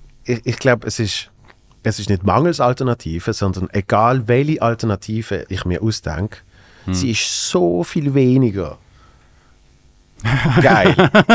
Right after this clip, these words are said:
Speaker 2: Das ist schon, ja, schon ein paar Mal da. So, okay, was, was war denn noch
Speaker 1: Ja.
Speaker 2: möglich denn?
Speaker 1: Und
Speaker 2: es ist alles einfach so, oh nein.
Speaker 1: Und, und ich bin ehrlich, weil jetzt mache ich nicht mehr Radio. Wo ich Radio gemacht habe,
Speaker 2: Aha.
Speaker 1: dort habe ich ganz viele Alternativen gewusst, die ich lieber würde machen.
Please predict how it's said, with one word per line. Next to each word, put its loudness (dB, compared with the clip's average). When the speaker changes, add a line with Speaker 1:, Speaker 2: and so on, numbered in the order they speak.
Speaker 2:
Das 6
ist 4
schon, 4
ja, 2
schon 2
ein -10
paar 4
Mal 2
da. 2
So, 2
okay, 0
was, 0
was -4
war 4
denn 2
noch 4
Speaker 1:
Ja. 4
Speaker 2:
möglich -2
denn? -6
Speaker 1:
Und 4
Speaker 2:
es -10
ist -12
alles -2
einfach -8
so, -14
oh -2
nein. 2
Speaker 1:
Und, 0
und 0
ich -4
bin 4
ehrlich, 6
weil 0
jetzt 2
mache 4
ich 0
nicht 2
mehr -2
Radio. -2
Wo -4
ich 0
Radio 4
gemacht -2
habe, -2
Speaker 2:
Aha. 2
Speaker 1:
dort 0
habe 0
ich -8
ganz 2
viele 2
Alternativen -2
gewusst, -2
die 2
ich 0
lieber 0
würde -8
machen. -10